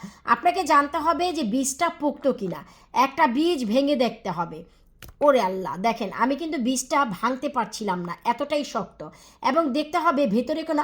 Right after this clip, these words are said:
আঁশ আছে কিনা। এই যে দেখেন ভিতরে সম্পূর্ণ আঁশ রয়ে গেছে। এখন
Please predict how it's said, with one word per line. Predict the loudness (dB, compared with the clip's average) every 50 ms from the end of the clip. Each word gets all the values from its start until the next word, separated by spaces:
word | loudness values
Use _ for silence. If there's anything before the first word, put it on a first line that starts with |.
| -2 -2
আঁশ | 0 0 0 2 2 0
আছে | -2 -2 -4 -8 -10
কিনা। | -10 -12 -14 -14 -16 -20 _ _ _ _ _
এই | 2 2 4 4
যে | 4 0
দেখেন | 0 -2 -4 -4 -6 -4
ভিতরে | -4 -2 -2 0 -2 -2 -2
সম্পূর্ণ | 0 4 4 4 4 2 -2 -4 -4 -2 -2
আঁশ | -2 -4 -2 -2 -2 0 -2 -2 -2
রয়ে | 0 0 0 0
গেছে। | -2 -4 -6 -8 -12 -14 -16 -20 -20 -20 -20 _ _
এখন | -2 0 0 2 2 2 2 0